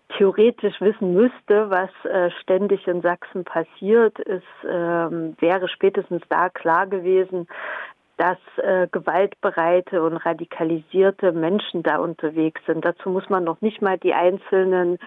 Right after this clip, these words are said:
Neonazis und rechten YouTuber und wie auch immer alle kennen, sondern da hätte schon die Fahnensichtung aus, äh, meiner Sicht gereicht. Und wo steht geschrieben, dass, äh, oder besser gesagt, das wissen wir schon längst,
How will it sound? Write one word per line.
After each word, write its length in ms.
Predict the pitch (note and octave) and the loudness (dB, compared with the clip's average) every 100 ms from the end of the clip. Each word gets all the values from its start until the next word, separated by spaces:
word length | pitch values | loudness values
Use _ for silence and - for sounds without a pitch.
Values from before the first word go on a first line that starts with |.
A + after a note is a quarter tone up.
| - - - | -18 -18 -4
Neonazis 920 | G3 G#3+ G#3+ G3 F#3 F#3+ - - F#3 - | 4 6 6 2 0 -2 -6 -14 -10 -4
und 160 | F#3 | -2
rechten 400 | F3 F3+ - - | 0 -2 -4 -12
YouTuber 720 | F3 G3+ G#3+ - F#3+ F#3+ F3+ E3+ | -10 -10 -10 -6 -4 -2 0 0
und 180 | F3 | 0
wie 140 | F3 F#3 | 0 0
auch 120 | D#3+ | 0
immer 360 | - A#3 G#3+ - | 0 2 2 2
alle 200 | D#3+ D#3+ | -2 -4
kennen, 460 | - E3+ F#3 B3 - - - - | -2 -2 0 -2 -4 -10 -14 -6
sondern 360 | - F3+ F#3 F3+ | -2 0 2 2
da 100 | E3+ | 0
hätte 300 | E3 F3 F#3 | -2 -4 -6
schon 260 | - F#3 F3+ | -4 -2 -2
die 140 | E3+ | -6
Fahnensichtung 1040 | - E3+ F3+ G3 F3 F3+ - - F#3 F3 E3+ | -4 -2 0 -2 -4 -6 -8 -4 -2 0 -2
aus, 200 | E3 E3 - - | -2 -4 -10 -10
äh, 380 | - E3 E3 E3 | -4 0 2 0
meiner 420 | D#3+ D#3 E3+ F#3+ | 0 0 2 2
Sicht 340 | E3+ E3+ - - | 0 -6 -12 -6
gereicht. 580 | D#3+ C#3 D3 A#3+ B3+ - - - - - - | -4 -2 2 2 0 -8 -12 -8 -8 -8 0
Und 340 | F#3+ F3+ F3+ | 2 2 -2
wo 200 | F3 F#3+ | 0 0
steht 360 | - - F#3+ - | 0 0 -2 0
geschrieben, 720 | G3 - G3 G#3 A3+ G#3+ G3+ | -4 -4 -2 0 2 2 2
dass, 180 | F3+ F3 _ | 2 -2 _
äh, 340 | - F3+ F3+ F3 | -4 -2 0 0
oder 260 | - F3 | 0 0
besser 300 | E3 E3+ E3+ | -2 -2 -4
gesagt, 440 | F3+ F3 F3 F3 - | -2 0 0 -2 -6
das 140 | E3 | -8
wissen 300 | F3 - F3+ | -10 -6 0
wir 120 | E3+ | 0
schon 280 | E3+ F3 E3 | 0 -2 0
längst, 420 | D3+ F3+ A#3+ - | 2 4 4 2